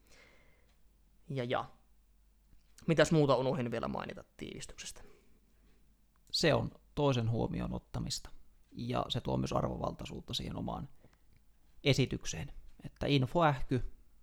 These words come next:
Speaker 2: se on niin tyypillistä, mutta jos joku tiivistää oman asiansa muutamaan lauseeseen rauhallisella äänellä, kysyy sun aikaa, niin se, se on aivan jotain muuta. Sitä ei osaa odottaa.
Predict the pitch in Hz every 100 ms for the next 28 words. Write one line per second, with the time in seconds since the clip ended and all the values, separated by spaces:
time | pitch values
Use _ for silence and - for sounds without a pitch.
0 | _ _ - - 143 123 135 135 139 127
1 | - 117 - - 110 - - - _ -
2 | - - 139 131 120 113 - 117 - -
3 | 117 - - - - - - - - -
4 | - - - - - 147 - - _ -
5 | _ _ _ _ _ _ _ _ - 127
6 | 117 117 110 110 110 110 113 - - -
7 | - 113 - - 110 101 - 107 107 -
8 | - - - - _ _ _ _ - 135
9 | 135 123 123 123 120 - - - - _
10 | - - - - 62 62 - -